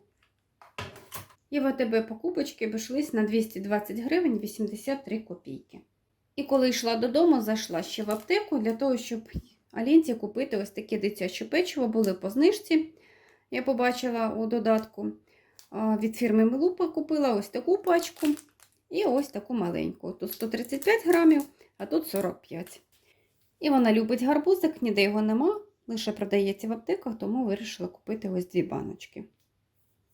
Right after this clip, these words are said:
Також від фірми Мілупа. Ну, ось на цьому все.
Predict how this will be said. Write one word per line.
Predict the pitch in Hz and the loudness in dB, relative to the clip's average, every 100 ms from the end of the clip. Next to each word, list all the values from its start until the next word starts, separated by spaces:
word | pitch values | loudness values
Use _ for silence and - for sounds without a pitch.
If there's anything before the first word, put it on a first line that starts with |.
| _ _ _ _ _ | _ _ _ _ _
Також | 208 - 294 | -6 0 2
від | 226 180 | 4 2
фірми | - 220 208 | 2 2 2
Мілупа. | 180 160 156 - 185 - - - - _ _ _ _ - | 2 -2 -6 -10 -14 -10 -10 -12 -16 _ _ _ _ 0
Ну, | 349 | 2
ось | 302 277 | 4 2
на | 269 254 | -4 -6
цьому | 269 277 | -2 0
все. | 302 - 370 453 | -2 -4 -8 -8